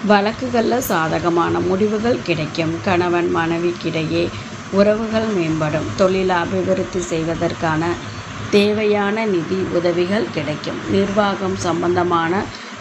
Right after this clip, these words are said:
பணிகள்ல பொறுப்புகள் அதிகரிக்கும். எதிர்பாலின மக்களிடம் கவனமாக இருங்க. நிர்வாகத்துல சில மாற்றங்களை செய்வதன் மூலம் சாதகமான சூழல் அமையும்.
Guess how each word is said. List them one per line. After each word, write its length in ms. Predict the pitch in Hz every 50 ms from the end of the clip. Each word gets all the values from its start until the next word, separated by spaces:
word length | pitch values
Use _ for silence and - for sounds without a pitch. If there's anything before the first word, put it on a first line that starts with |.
| - -
பணிகள்ல 600 | 220 202 208 214 226 220 240 208 202 202 208 208 208 -
பொறுப்புகள் 580 | - 196 202 220 214 - - 208 214 226 226 208
அதிகரிக்கும். 760 | 175 160 160 170 165 180 170 160 160 156 156 - 160 147 - - - - - - - -
எதிர்பாலின 1000 | 190 185 185 175 190 190 175 - - 185 180 175 170 175 170 170 165 175 170 165
மக்களிடம் 800 | - - 160 - - - 180 170 165 165 170 175 175 180 196 175
கவனமாக 680 | 180 170 170 180 190 196 196 196 190 190 190 185 226
இருங்க. 480 | 240 226 190 180 165 165 156 156 156 170 156 151 - - - - - - - - -
நிர்வாகத்துல 800 | 202 208 208 220 226 240 240 226 214 220 196 - 180 190 180 180
சில 280 | 175 - 190 165 165
மாற்றங்களை 720 | 160 170 170 160 160 175 175 - 208 185 175 175 180 185 202
செய்வதன் 640 | 208 - 180 165 170 165 165 160 165 160 160 175 175
மூலம் 380 | 165 165 160 160 160 - -
சாதகமான 840 | - - 170 165 165 170 185 185 190 196 190 202 202 196 196 208 208
சூழல் 440 | 208 208 190 175 175 185 190 202
அமையும். 520 | 202 170 180 165 156 156 156 165 160 156